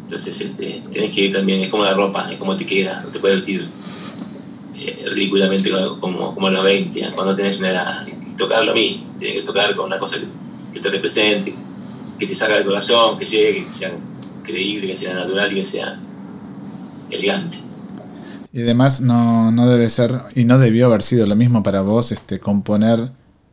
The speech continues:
Speaker 2: para vos mismo, ¿no? Para tus cuerdas vocales, para tu ejercicio vocal, para ver qué tenías en mente y desarrollarlo vos. Eso te debe haber pasado durante todos estos años.
Speaker 1: No sé cómo fue, no, no lo pensé, salió. O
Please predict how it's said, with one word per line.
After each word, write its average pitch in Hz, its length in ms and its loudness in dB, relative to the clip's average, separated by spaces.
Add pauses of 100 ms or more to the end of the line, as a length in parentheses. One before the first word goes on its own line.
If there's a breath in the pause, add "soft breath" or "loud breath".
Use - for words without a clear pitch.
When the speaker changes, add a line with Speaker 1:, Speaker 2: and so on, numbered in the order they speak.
Speaker 2:
para 101 160 -2
vos 123 160 4
mismo, 120 300 4
¿no? 117 180 2
Para 98 180 0
tus 95 120 -6
cuerdas 110 360 0
vocales, 123 400 4
para 98 240 -2
tu 98 140 -2
ejercicio 107 420 0
vocal, 120 400 4
para 104 260 0
ver 117 180 2
qué 131 120 4
tenías 113 340 6
en 104 100 4
mente 127 340 6
y - 20 6
desarrollarlo 104 600 0
vos. 123 320 2 (100)
Eso 107 220 -2
te 104 100 -2
debe 101 80 0 (160)
haber 101 100 -4
pasado 107 460 4
durante 98 300 2
todos 107 180 4
estos - 160 0
años. 110 380 6 (920 loud breath)
Speaker 1:
No - 140 -6
sé - 220 -2
cómo 117 220 -4
fue, 104 280 2
no, - 200 2
no 98 140 0
lo 151 120 2
pensé, - 340 2
salió. - 320 2
O - 80 -4